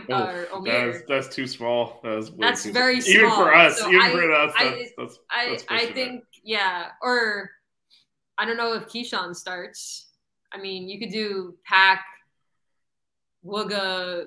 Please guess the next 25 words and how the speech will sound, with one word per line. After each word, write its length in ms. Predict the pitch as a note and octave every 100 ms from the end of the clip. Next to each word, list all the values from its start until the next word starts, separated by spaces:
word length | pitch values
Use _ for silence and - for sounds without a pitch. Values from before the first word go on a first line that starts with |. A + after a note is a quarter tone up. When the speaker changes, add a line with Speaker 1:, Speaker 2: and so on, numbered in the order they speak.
| -
Speaker 2:
Cleveland, 680 | - A3 G3+ G3 G3 F#3 F3+
Keyshawn, 800 | - G3+ G3 F#3 F3+ F3+ F3 E3+ E3+ _ _ _ _ _ _ _ _ -
Omier. 460 | F#3 F#3 F#3 A3 C4+ _ _ _ _ _ _ _ _ _ _ -
I 60 | A#3+
mean, 120 | D4
this 140 | A4
is 80 | G#4+ F4
assuming 240 | F4+ D#4+
Cleveland 400 | C4 C4+ A#3+ G#3+
comes. 320 | - A3+ F3+ E3+
We 80 |
don't 120 | G#3 C#3+
know 100 | A3
that 60 |
Speaker 1:
Yeah. 60 | -
Speaker 2:
he's 120 | F3+
coming. 320 | - G3 F3
Speaker 1:
Well, 100 | G3+
I 80 | F#3+
will 180 | G3+ A#3
say 160 | - G#3
Speaker 2:
I 40 |
would 120 | D4
Speaker 1:
there 60 | -
Speaker 2:
like 160 | C4